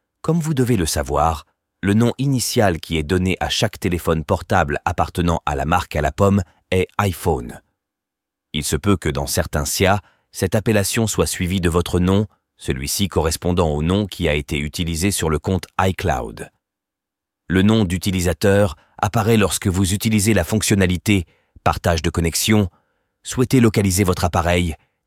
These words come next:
exécuter un partage de fichiers via AirDrop ou encore lorsque vous êtes amené à effectuer des sauvegardes sur votre Mac ou P C sous Windows. Vous souhaitez à présent changer le nom d'utilisateur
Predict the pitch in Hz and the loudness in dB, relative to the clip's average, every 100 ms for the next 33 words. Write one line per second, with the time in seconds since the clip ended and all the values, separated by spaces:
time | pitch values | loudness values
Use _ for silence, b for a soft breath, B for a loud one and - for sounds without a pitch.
0 | - 104 110 101 98 113 87 95 - 98 | -4 0 0 -2 0 2 2 0 2 0
1 | 82 87 95 - 101 85 85 80 - 101 | 2 -2 -2 0 2 2 0 0 0 -2
2 | 82 78 87 87 - b b b 147 147 | 0 0 0 0 -6 b b b 0 2
3 | 117 139 131 101 B B B 95 113 - | 2 2 2 0 B B B 0 0 0
4 | 113 110 110 113 110 110 82 101 113 101 | 0 2 2 4 4 4 4 2 0 -2
5 | - 95 85 - 87 78 92 92 82 - | 0 0 0 0 0 2 0 0 -2 -2
6 | 85 90 - 78 80 - b b b 120 | 0 0 0 0 0 -2 b b b -6
7 | 101 104 - 95 98 - - 78 73 65 | 0 0 0 0 -2 -4 -2 -2 -2 -4
8 | 60 53 53 - - _ _ _ _ _ | -6 -6 -8 -10 -14 _ _ _ _ _
9 | _ _ _ _ _ _ _ _ _ _ | _ _ _ _ _ _ _ _ _ _
10 | _ 104 110 - 123 - 110 - 95 87 | _ -4 -2 0 0 2 0 2 0 2
11 | 92 - 92 87 82 82 87 80 - 78 | 0 2 0 2 0 2 0 -2 -4 -4
12 | 78 76 - 95 110 | -2 -2 0 2 0